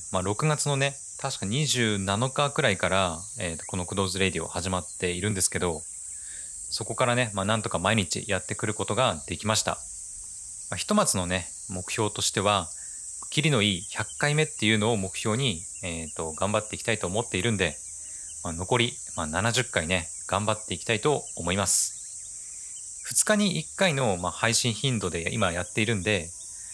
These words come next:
まあ、だいたい百、まあ、七十回ってことで、まあ、百四十日後くらいになりますね。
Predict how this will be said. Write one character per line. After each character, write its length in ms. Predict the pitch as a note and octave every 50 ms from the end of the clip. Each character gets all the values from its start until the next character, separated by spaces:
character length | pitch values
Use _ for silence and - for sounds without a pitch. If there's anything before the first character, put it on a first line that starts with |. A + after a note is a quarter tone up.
| - - - - - - -
ま 100 | C3 C#3
あ、 40 | A#2+
だ 200 | G2 - A#2+ D#3
い 100 | F3 F3
た 180 | - - - F3
い 60 | D#3+
百、 580 | - - A#2+ A#2+ - - - - - D#3 D#3 D3+
ま 140 | B2+ B2 G#2
あ、 40 |
七 300 | G2 G#2+ A#2 B2+ D3+ D#3+
十 160 | D#3 D3 F3 E3 - - - -
回 180 | - F#2+ E2 -
っ 60 | - - - - - -
て 60 | -
こ 100 | - G#2+
と 120 | - G#2+
で、 380 | F2+ G#2 G#2 G2+ F2 E2+ F2+ G#2+
ま 100 | G#2 F#2
あ、 20 | F2
百 320 | - G2+ G2+ - - D3+
四 200 | D3 D#3 D#3 D3+
十 140 | C#3 C#3+ D3+
日 300 | D3 C#3 B2+ - - C3+
後 280 | B2 C#3 C#3 C3+ C3+
く 120 | B2 - B2+
ら 40 | A2+
い 40 |
に 80 | F2+ E2+
な 80 | E2+ E2
り 80 | D#2+
ま 100 | E2+ D#2+
す 140 | - - F#2+
ね。 180 | F#2+ F#2+ F#2+